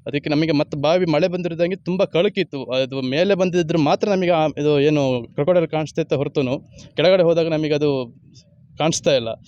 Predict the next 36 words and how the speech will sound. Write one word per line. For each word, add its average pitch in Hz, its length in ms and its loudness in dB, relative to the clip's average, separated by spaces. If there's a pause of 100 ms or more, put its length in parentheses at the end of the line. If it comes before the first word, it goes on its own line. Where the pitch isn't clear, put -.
(240)
ಅದಕ್ಕೆ 165 220 -2
ನಾವು 165 120 2
ಏನು 180 140 2
ಮಾಡಿ 175 120 -2
ಸಂಜೆ 170 260 2
ತನಕ 175 220 0
ಬಲೆಯಲ್ಲಿ 165 480 2
ಮತ್ತೆ 160 240 -2
ಇದು 151 80 -4
ಮಾಡಿದಾಗ 156 320 0
ಅದು 160 120 0
ನಮಗೆ 147 640 2
ಮೂವ್ಮೆಂಟ್ 143 460 0
ಆಗ್ಲಿಕ್ಕೆ 147 320 0
ಆಗ್ತಿಲ್ಲ 151 280 0
ಆಗಿತ್ತು. 139 260 -4
So 160 140 -2
ಅದು 156 140 0
ಯಾರಾದರೂ 156 360 0
ಮನುಷ್ಯರು 160 360 -2
ಅಥವಾ 170 160 -4
ಏನಾದರೂ 165 340 0
ಮು-, 135 400 -10
ಮೂಮೆಂಟ್ಸ್ 165 340 0
ಆದ 165 60 4
ತಕ್ಷಣ 170 340 -2
ಒಳ 156 160 4
ಹೋದ್ರಿಂದಾಗಿ 156 640 0 (520)
ಇಮಿಡಿಯೇಟಾಗಿ 190 480 2
ನಾವು 175 200 0
ನಮ್ಮ 160 240 0 (500)
ಗ-, 123 140 -4
ಕಿರಿಮಂಜೇಶ್ವರ 160 480 -2
ಗ್ರಾಮದಲ್ಲಿ 156 420 0
ನಮ್ಮ 147 220 2
ಇವರು, 139 440 0